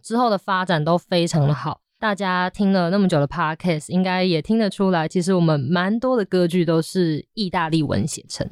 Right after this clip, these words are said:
的，也是在意大利的这个地方出产。后来其实也有像是莫扎特啊、威尔第跟罗西尼这一些人，他们写了这么多的歌剧，才让这个类型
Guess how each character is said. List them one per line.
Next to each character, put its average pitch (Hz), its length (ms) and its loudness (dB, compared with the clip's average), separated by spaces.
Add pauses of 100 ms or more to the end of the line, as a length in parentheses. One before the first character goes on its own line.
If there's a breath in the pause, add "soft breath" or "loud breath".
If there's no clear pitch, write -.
的， - 200 -4
也 156 120 -4
是 180 280 0
在 170 200 -2
意 220 140 -4
大 185 180 -2
利 175 140 0
的 156 140 0
这 175 100 -2
个 165 100 2
地 165 160 0
方 151 200 2
出 147 320 -2
产。 - 240 -10 (180)
后 226 320 0
来 156 320 0
其 180 160 0
实 185 100 2
也 185 140 2
有 165 300 2
像 190 280 0
是 185 380 0
莫 196 220 0
扎 156 240 0
特 196 160 2
啊、 160 260 0
威 180 240 2
尔 143 160 2
第 175 220 -2
跟 175 240 2
罗 208 120 2
西 277 160 0
尼 226 140 2
这 220 160 2
一 208 60 0
些 190 240 0
人， 160 420 -2
他 - 140 -4
们 170 100 2
写 147 220 -2
了 147 100 2
这 202 140 0
么 170 100 2
多 170 200 0
的 151 40 -4
歌 147 320 0
剧， - 340 -2
才 - 200 -8
让 175 240 2
这 220 160 0
个 175 80 0
类 196 260 0
型 151 380 -4